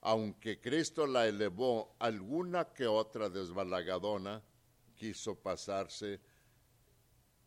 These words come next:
de viva y quiere ser más que el varón. No,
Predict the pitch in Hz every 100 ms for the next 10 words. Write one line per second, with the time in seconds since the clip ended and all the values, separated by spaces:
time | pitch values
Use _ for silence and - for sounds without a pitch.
0 | - 73 87 123 101 71 - _ _ _
1 | _ _ _ _ _ _ - 95 117 107
2 | 95 110 95 95 98 - - 90 85 82
3 | 80 71 - - - _ _ _ 98 107
4 | 117 76